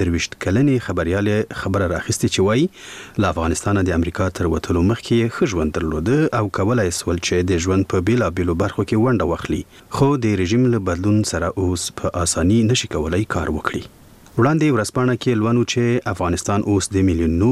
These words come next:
ښځو او نجونو لپاره د کور حیثیت نه لري. خلک د لرغونو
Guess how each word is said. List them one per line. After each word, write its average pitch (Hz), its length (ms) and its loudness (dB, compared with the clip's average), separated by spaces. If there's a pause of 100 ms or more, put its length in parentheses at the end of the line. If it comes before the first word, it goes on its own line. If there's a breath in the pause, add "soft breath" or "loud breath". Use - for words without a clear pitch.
(120)
ښځو 123 300 0 (180)
او 90 60 0 (120)
نجونو 90 380 2
لپاره 82 400 -4
د 85 160 -2
کور 98 180 -2
حیثیت 92 400 -2
نه 127 100 2
لري. 80 220 -8 (580 soft breath)
خلک 123 300 0 (400 loud breath)
د 101 140 2
لرغونو 131 420 2